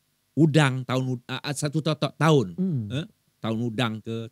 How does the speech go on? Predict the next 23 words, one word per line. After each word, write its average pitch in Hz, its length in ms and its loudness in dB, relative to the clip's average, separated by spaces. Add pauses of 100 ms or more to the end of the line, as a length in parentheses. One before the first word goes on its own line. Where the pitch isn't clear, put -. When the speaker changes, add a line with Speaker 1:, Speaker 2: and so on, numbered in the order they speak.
Speaker 1:
tahun 107 160 -8
monyet 113 400 -6
ke, 110 160 -10
tahun 104 240 -10
tikus - 320 -6
ke. - 160 -8 (480)
Ini 165 240 -2
amalan 156 480 -6
yang 151 160 -10
dilakukan 131 560 -12
oleh 127 320 -6 (400)
penduduk 127 400 -2
Siam, 143 560 -6 (560)
Indo-, 104 320 -6
ah, 101 400 -8
Kempucha, 135 680 -6 (240)
Speaker 2:
Hmm. 147 380 -6
Speaker 1:
daratan 135 420 -2
Asia 135 220 -10
Tenggara 131 340 -8
lah. 208 140 -10 (960)
Jawa 147 500 2
juga. - 240 -2